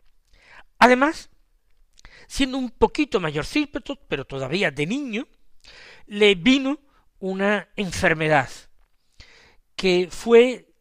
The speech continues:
llenarse las piernas, la parte trasera de las piernas y las nalgas con unas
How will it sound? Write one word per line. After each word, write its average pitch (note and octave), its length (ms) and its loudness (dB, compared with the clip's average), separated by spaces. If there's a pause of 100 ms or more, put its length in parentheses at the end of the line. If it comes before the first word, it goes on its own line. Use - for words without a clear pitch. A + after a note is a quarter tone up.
(400)
llenarse F3+ 1000 -2
las - 260 -8
piernas, B3 760 2 (380)
la D#3+ 80 -8
parte G3 340 4
trasera F#3 420 2
de E3+ 80 -2
las - 120 -6
piernas A#3 680 0 (460)
y C#3 320 -12
las C3+ 260 -6
nalgas A3 560 4 (140)
con G3+ 380 -6 (400)
unas F3+ 420 -2